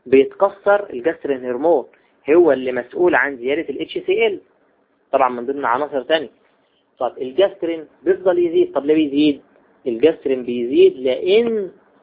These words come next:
الكبد هو اللي مسؤول عن ان هو يكسر الايه؟ الجاسترين.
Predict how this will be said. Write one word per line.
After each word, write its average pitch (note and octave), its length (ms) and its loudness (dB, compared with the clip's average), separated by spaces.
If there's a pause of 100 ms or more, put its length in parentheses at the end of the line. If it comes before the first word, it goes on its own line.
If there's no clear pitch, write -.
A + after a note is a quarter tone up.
(640)
الكبد C#3 1120 0
هو G3+ 280 6
اللي F3 140 0
مسؤول E3 280 -8
عن D#3+ 120 -6
ان D3 60 -12
هو D#3 80 -6
يكسر D#3 420 -6
الايه؟ C#3 420 -4
الجاسترين. A#2+ 480 -4